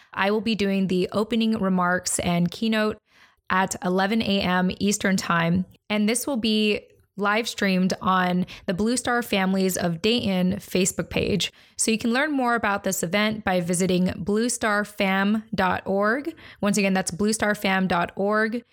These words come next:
and checking out the events section where you will learn more about this event, or of course, visit the Facebook page of Blue Star Families of Dayton.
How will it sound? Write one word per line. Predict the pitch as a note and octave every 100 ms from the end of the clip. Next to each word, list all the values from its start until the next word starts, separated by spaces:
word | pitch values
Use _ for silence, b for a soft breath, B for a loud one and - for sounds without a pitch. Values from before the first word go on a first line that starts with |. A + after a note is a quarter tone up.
| B B
and | - F#3 F3+ F3+
checking | A3 G#3+ G#3
out | G3 F#3+
the | F#3+
events | F#3 E3 F#3 A3 - -
section | - G3 - A#3 A#3+ A#3+
where | F#3 G3+
you | G3+ G3
will | G3 F#3+ F#3
learn | F#3 F3
more | G#3
about | C4+ A#3 -
this | F#3
event, | E3+ F3 F3 - B B
or | A#3+ D4+ E4
of | -
course, | A3+ G3+ G3+ G3+
visit | F#3 F#3+ F#3 G3+
the | F#3+
Facebook | - A3+ B3 A3 -
page | - F3+ F3+
of | E3+ D#3+
Blue | F#3+ G#3
Star | - G3+ G3
Families | - F3 F3+ F3+ E3+
of | - E3+ D#3+ - D#3
Dayton. | E3+ E3+ E3+ E3+